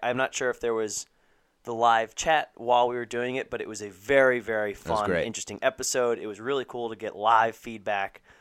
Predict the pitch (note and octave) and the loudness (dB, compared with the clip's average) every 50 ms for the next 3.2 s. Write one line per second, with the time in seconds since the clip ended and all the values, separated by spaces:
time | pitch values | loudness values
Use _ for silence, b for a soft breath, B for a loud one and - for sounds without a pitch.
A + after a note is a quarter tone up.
0 | b b b b _ - G#2 G2+ - - A2 - - D3+ D3+ D3 - C3+ C3 B2 | b b b b _ -4 -4 -4 -4 -6 -8 -2 0 0 0 0 -2 0 2 2
1 | A#2 A2+ A#2 - - G#2+ - - C3+ B2 - - A#2 G#2 G2 F#2+ F2+ G2+ F#2+ F#2+ | 2 0 -4 -8 -10 -10 -8 -8 -8 -8 -8 -8 -8 -8 -8 -6 -4 -4 -2 -2
2 | F#2+ F#2 - G2+ - G#2 G2 G2+ G#2 A#2+ B2+ - - - A2 G#2+ A2 A2+ A2+ A2 | -4 -6 -8 -12 -12 -12 -8 -2 -2 -2 0 -2 -4 -6 -8 -6 -2 0 2 2
3 | G#2+ G2+ F2+ - | 2 0 -4 -10